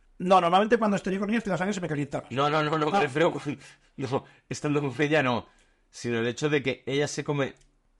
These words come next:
Speaker 1: ¡Ja!
Speaker 2: se coma
Speaker 1: ¿Tú te imaginas estar viendo su OnlyFans los dos en la cama mientras ella te la come?
Speaker 2: Eso me daría morbo,
Speaker 1: Eso, eso
Speaker 2: ¿eh?
Speaker 1: es un, es un reverberante guarro, ¿eh?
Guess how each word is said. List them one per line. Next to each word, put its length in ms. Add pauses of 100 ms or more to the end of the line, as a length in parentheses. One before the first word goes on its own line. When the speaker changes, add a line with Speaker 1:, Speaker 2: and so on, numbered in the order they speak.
(120)
Speaker 1:
¡Ja! 420 (600)
Speaker 2:
se 200
coma 400 (120)
Speaker 1:
¿Tú 120
te 120
imaginas 720 (520)
estar 380
viendo 300
su 160
OnlyFans 400
los 140
dos 140
en 120
la 100
cama 240
mientras 280
ella 120
te 60
la 100
come? 220 (600)
Speaker 2:
Eso 240
me 120
daría 260
morbo, 300
Speaker 1:
Eso, 160
eso 20
Speaker 2:
¿eh? 20
Speaker 1:
es 60
un, 160
es 160
un 140
reverberante 680
guarro, 460
¿eh? 120